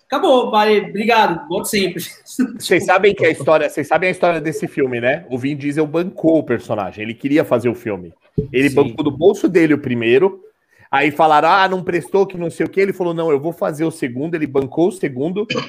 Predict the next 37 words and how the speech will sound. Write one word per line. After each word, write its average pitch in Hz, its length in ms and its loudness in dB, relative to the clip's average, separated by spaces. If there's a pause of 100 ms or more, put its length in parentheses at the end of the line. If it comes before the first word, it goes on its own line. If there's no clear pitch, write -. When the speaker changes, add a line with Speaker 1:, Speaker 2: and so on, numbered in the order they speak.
(100)
Speaker 2:
aí 147 220 2
o 160 80 2
terceiro 165 400 4
o 180 40 4
estúdio 175 300 -2
comprou 170 380 0
a 156 60 6
ideia 139 240 2
e 165 40 0
fez. 127 440 -6 (420)
E 143 180 4
era 202 220 6
pra 214 180 2
ter - 160 0
um 247 120 -2
quarto 156 420 2
agora, 104 340 -4
porque 123 280 -4
o 139 80 2
terceiro 156 640 2
é 123 80 4
uma 151 200 4
jornada 160 920 2
de 127 440 -4
reconstrução 165 720 -4
do 196 100 -8
personagem. 107 600 -4 (500)
Porque 160 240 2
no 170 120 6
Speaker 1:
Sim. - 80 -2
Speaker 2:
segundo, 165 580 0 (260)
ele 139 160 4
acaba 147 380 2
tomando 196 500 0
conta 180 460 0
lá 113 180 4
do, 101 380 -6